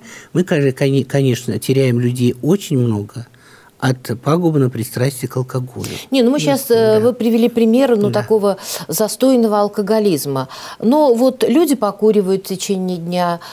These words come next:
Speaker 2: люди в течение дня употребляют там полбутылочки,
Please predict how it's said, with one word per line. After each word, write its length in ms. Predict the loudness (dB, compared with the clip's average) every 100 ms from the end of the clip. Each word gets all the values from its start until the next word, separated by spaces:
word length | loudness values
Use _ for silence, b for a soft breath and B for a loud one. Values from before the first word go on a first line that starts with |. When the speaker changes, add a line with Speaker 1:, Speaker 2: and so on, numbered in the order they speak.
| B
Speaker 2:
люди 260 | -2 0 0
в 60 | -2
течение 480 | -6 -4 -4 -2 -4
дня 320 | -2 0 2
употребляют 840 | 0 -2 -4 -4 0 0 0 0
там 240 | -2 -4 -2
полбутылочки, 840 | -2 -2 -4 0 0 0 -6